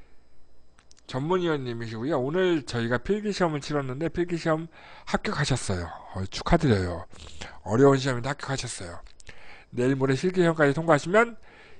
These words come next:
기업 알앤디 지도사가 되는 겁니다. 축하드립니다. 네. 네, 화이팅입니다. 화이팅, 화이팅! 네, 오늘 필기시험이 있었습니다. 네.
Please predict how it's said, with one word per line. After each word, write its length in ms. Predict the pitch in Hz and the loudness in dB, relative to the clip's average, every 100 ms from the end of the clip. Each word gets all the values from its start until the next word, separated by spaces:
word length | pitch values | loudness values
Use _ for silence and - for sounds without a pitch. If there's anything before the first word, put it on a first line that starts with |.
| - | -12
기업 260 | - 151 175 | 6 10 10
알앤디 640 | 123 131 127 151 220 226 - - - - | 8 0 -2 -2 -2 -2 -8 -16 -18 -16
지도사가 720 | - 123 135 147 165 147 143 156 | -4 4 6 10 12 12 10 6
되는 240 | 143 175 | 6 4
겁니다. 500 | 175 147 135 131 135 | 2 4 6 6 6
축하드립니다. 680 | - - 196 190 185 160 147 | 2 4 4 4 4 6 6
네. 420 | 123 127 160 - - - - - - - - - - - - | 4 -4 -6 -8 -14 -16 -18 -18 -20 -20 -18 -18 -18 -18 -14
네, 180 | 107 - | -10 -10
화이팅입니다. 520 | 156 156 180 165 151 | -8 -8 -6 -4 -2
화이팅, 280 | 165 180 165 | -4 -4 -6
화이팅! 400 | 175 208 180 - - - - - - - - - - - - - | -4 -4 -4 -6 -20 -20 -20 -20 -18 -16 -16 -16 -18 -20 -20 -18
네, 80 | - | -8
오늘 260 | 131 170 180 | -4 0 0
필기시험이 500 | 190 220 214 208 165 | -2 -4 -2 -4 -4
있었습니다. 440 | 127 117 104 101 | -6 -10 -12 -16
네. 120 | 92 | -14